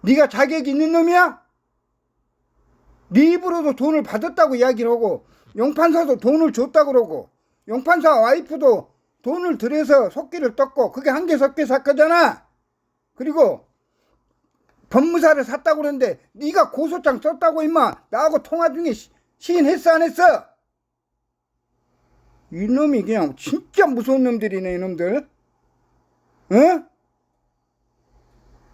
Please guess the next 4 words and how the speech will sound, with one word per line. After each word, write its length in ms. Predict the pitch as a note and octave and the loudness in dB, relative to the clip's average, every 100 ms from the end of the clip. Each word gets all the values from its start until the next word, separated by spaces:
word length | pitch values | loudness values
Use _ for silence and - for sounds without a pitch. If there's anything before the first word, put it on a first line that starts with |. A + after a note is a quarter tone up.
| - | 2
야, 360 | A#3 A#3+ C#3+ - _ _ _ _ | 4 4 2 -6 _ _ _ _
네가 280 | F3+ D4 B3 | -10 -4 -2
그렇게 260 | B3+ C#4+ B3+ | -4 -10 -8
잘났어? 680 | - G#3+ C4 C4 D#4 D#4+ | 0 2 2 2 0 0